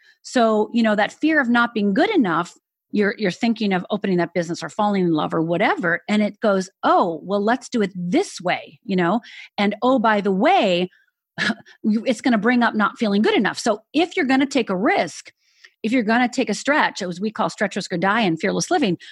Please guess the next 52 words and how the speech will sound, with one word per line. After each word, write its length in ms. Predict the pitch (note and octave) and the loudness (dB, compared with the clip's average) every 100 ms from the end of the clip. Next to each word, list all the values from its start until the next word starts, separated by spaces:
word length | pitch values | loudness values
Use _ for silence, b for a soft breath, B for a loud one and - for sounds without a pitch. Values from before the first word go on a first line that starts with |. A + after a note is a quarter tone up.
| B _ | B _
when 120 | A3+ | 0
we 60 | A#3 | 0
start 240 | A3 E4 | 2 0
taking 240 | E4 B3 A3+ | 0 -2 -2
stretch, 260 | B3 A3+ | 0 -2
risk, 180 | A3 - | -4 -8
or 40 | F3 | -4
dies, 500 | A#3+ F#4+ F#3+ E3+ - b b _ _ - | -2 0 0 -2 -8 b b _ _ -2
that 240 | B3+ C4+ | 0 0
fear 380 | - C#4 G4 C4 | -2 0 2 2
is 220 | A#3+ G3+ | 0 -2
going 300 | F3+ D4 F4+ | 0 2 2
to 140 | - A3+ | -2 -4
come 280 | - G#3+ | 0 0
up 280 | - E4 F4+ | 2 0 0
because 420 | A#3+ - B3 A3 G#3 | -2 -2 -2 0 0
you 160 | B3 | 0
are 160 | - A3 | 0 2
now 280 | G#3+ A3 A3+ | 2 2 0
in 180 | A3 G#3+ | 0 0
the 160 | G#3 G#3 | 0 0
unknown, 560 | G3 F#3+ C#4+ D#4 D#3+ | 2 4 4 2 0
and 180 | - G#3+ | -2 0
the 80 | G#3 | 2
wheel 320 | G#3 A#3+ A3+ | 2 0 0
of 120 | F#3+ | -6
fear 300 | - B3+ A#3+ | -4 -2 0
will 140 | G3+ F#3 | 0 0
be 120 | F#3 | -2
triggered 480 | - F4 B3+ F3+ F3 _ - | -4 -2 0 -2 -4 _ 0
anytime 560 | C4 B3+ A#3+ A3 F#3+ | 2 2 0 0 2
you're 160 | F#3 F3 | 2 2
in 140 | E3+ | 2
the 100 | D#3+ | 0
unknown, 480 | D#3+ E3 B3+ E4 D3 B B B - | 0 2 2 2 -2 B B B -2
unless 680 | A3+ G#3+ F#3+ G3 G3+ - G#3+ | 0 2 2 0 -2 -6 -2
you 140 | A3 | -2
have 320 | G#3+ D#3+ E3 | 0 -2 0
a 60 | F#3 | -2
different 520 | D#3+ D3 F3 E3+ - B B B - | -4 -4 -4 -4 -10 B B B -4
process, 400 | F#4 - F3 - | -4 -2 -6 -2
unless 240 | F3 F3 | -2 -2
you 60 | F#3 | -2
have 100 | F#3 | -2
a 40 | |
different 340 | F3 E3+ G3 F3 | -4 -6 -4 -2
way 120 | E3 | -2
to 80 | F#3 | -2
look 360 | F#3+ C#4+ - | 0 -2 -2
at 160 | - D#3+ | -8 -4
the 80 | D#3 | -4
unknown. 400 | D3 D#3+ D#3 | -2 -4 -4